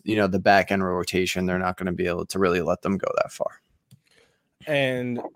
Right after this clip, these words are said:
Speaker 2: I don't wanna spend too much time on it. We kind of have a little bit of time, I guess, but I'm on the same page as Marty. I typically go two out of my first four or five picks, depends on where I'm t-, picking. Uh, in the, if I'm picking in the middle, I'll,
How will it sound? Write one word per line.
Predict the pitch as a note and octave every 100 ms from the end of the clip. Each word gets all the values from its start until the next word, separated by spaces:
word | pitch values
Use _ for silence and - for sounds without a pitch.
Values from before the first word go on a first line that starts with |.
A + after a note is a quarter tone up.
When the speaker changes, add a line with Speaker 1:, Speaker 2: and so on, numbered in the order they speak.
| -
Speaker 2:
I | C3+
don't | D3
wanna | D3 C3+
spend | - C3
too | -
much | B2 -
time | - A#2+ A#2
on | A#2 A#2
it. | A#2 - _ _ _ _ _ _
We | C#3 B2+ A#2 A2 A2 -
kind | B2 A2+
of |
have | F#2 G#2
a | A2+
little | A#2+ A#2+
bit |
of | A#2
time, | C3
I | B2+
guess, | B2+ A#2+
but | -
I'm | B2 C#3+ -
on | C#3+ D#3
the | D3+
same | - C#3+ D3 C#3+
page | - C3+ C3+
as | A#2
Marty. | A#2 A#2 A#2 G2 - - - - _
I | C#3+ D#3
typically | - E3+ D#3+ F3+ D3 C3+
go | A2+ B2+ C#3 A#2+ A2 G#2
two | - D#3 D3
out | B2+
of |
my | A#2
first | A2 C#3 -
four | C#3 B2+ C3
or | - E3
five | - D#3 C#3+
picks, | D3+ B2
depends | D3+ B3 A3+
on | E3+
where |
I'm | C#3
t-, | A2 - -
picking. | C#3+ A#2 G#2 A#2 _ _ _ _ _
Uh, | B2+ A#2+ A#2 A#2+
in | B2
the, | B2+ C3+
if | D3
I'm |
picking | F#3+ A#3 G#3
in |
the | D3
middle, | B2+ C3 C#3 C#3 -
I'll, | - D3+ D3+